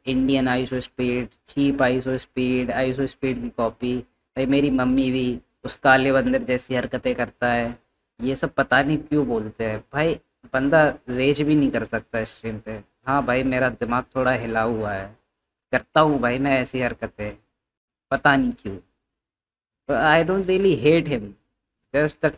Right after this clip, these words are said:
title, मुझे ये भी देखना था, टाइटल रखा है जो मैंने, I hate Ice Speed, के उसके नाम पे व्यूज आएंगे और I hate से मतलब लोगों को अगर रोस्ट लगेगा उसका तो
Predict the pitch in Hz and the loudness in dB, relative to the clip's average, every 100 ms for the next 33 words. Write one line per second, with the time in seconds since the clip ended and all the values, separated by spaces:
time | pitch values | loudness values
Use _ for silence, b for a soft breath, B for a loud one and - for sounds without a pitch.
0 | 131 131 143 165 170 175 - _ _ _ | 4 4 4 4 4 2 -2 _ _ _
1 | 127 139 139 165 135 131 139 160 135 127 | -4 -2 0 0 2 0 0 0 0 0
2 | 127 123 143 - 120 117 131 131 120 - | -4 -2 -2 2 2 2 -2 -2 -4 -2
3 | 123 117 113 113 117 117 - 117 117 110 | -2 -2 -4 -6 -6 -6 -8 -4 -4 -4
4 | 113 113 104 113 113 113 - 113 123 _ | -6 -6 -6 -6 -6 -8 -8 -8 -8 _
5 | _ _ _ _ - 127 127 123 - _ | _ _ _ _ -2 0 0 -2 -6 _
6 | _ 120 - 151 135 127 123 139 117 - | _ -12 -4 0 2 0 2 0 0 -6
7 | _ _ 117 - 147 175 160 - _ 120 | _ _ -6 2 6 6 4 -6 _ 2
8 | 123 151 170 147 117 101 95 - _ _ | 4 4 4 4 2 0 -6 -12 _ _
9 | - 120 120 123 120 131 131 135 139 135 | -6 0 0 0 0 0 0 2 2 0
10 | - 139 123 139 131 113 117 120 120 127 | -4 -4 -2 -2 -2 -4 -4 -4 -2 0
11 | 127 117 107 127 139 - 131 123 123 123 | 0 -2 -2 0 -2 -2 0 2 2 2
12 | 123 120 - 127 127 - | 0 -2 -4 -4 -4 -8